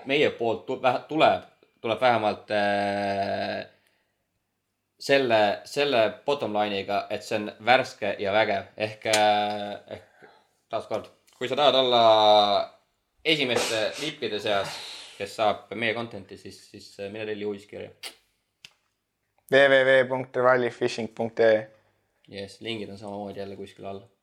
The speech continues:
Speaker 2: Tõk, tõk.
Speaker 1: Kuule, see näeb veits välja, nagu me teeme hullult reklaami ainult, vaata. Si-, nagu me mõtlesime selle nagu
Speaker 2: Mis asja me
Speaker 1: skeleeti
Speaker 2: teeme?
Speaker 1: liha peale lihtsalt, aga s-, et me teeme ainult reklaami, vaata. See po-, see podcasti,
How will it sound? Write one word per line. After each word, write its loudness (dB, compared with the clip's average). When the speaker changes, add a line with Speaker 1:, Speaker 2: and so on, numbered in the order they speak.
Speaker 2:
Tõk, -2
tõk. -2
Speaker 1:
Kuule, 0
see -6
näeb 2
veits 0
välja, 6
nagu -6
me -10
teeme -6
hullult -6
reklaami -4
ainult, -16
vaata. -16
Si-, -12
nagu -2
me -8
mõtlesime -4
selle -8
nagu -8
Speaker 2:
Mis 0
asja 4
me 0
Speaker 1:
skeleeti 4
Speaker 2:
teeme? 4
Speaker 1:
liha -2
peale -4
lihtsalt, -8
aga -10
s-, -16
et -10
me -4
teeme 2
ainult 0
reklaami, 0
vaata. -14
See -10
po-, -8
see -4
podcasti, -4